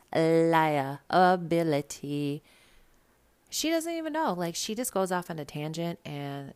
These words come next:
it's over for her. So she claimed that Andy did something, right? And Andy's like, "Here are the receipts. I didn't do anything." And Kate Chastain was there. And we all know how Brandi rolls.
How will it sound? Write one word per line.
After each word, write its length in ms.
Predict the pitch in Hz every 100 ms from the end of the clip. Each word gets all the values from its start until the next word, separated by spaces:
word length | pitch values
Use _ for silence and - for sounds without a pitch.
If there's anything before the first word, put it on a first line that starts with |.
| -
it's 180 | 147 -
over 240 | 139 123
for 140 | 127 -
her. 280 | - - 78
So 380 | - 202 165 - _ _ _ _ _ - _ _ _ - _ _ -
she 200 | - 214
claimed 260 | 208 214 226
that 80 | 240
Andy 260 | 185 185
did 180 | 165 151
something, 480 | 156 180 - - 190 _ _ _ _ -
right? 280 | 147 139 165 _ _ _ -
And 140 | 151
Andy's 300 | 151 156 156
like, 180 | 151 151
"Here 180 | - 147
are 60 |
the 60 | 143
receipts. 480 | 139 - - - - _ -
I 60 | 156
didn't 180 | 143 143
do 80 |
anything." 460 | 139 156 165 - - -
And 120 | 156
Kate 200 | - 143
Chastain 440 | - 139 - 143 143
was 140 | -
there. 260 | - - - _ - - - _
And 400 | 165 156 143 139 -
we 180 | 151
all 140 | 139 151
know 160 | 160
how 160 | 156 160 - - _ _ _ _
Brandi 280 | 143 135 147
rolls. 320 | 185 214 -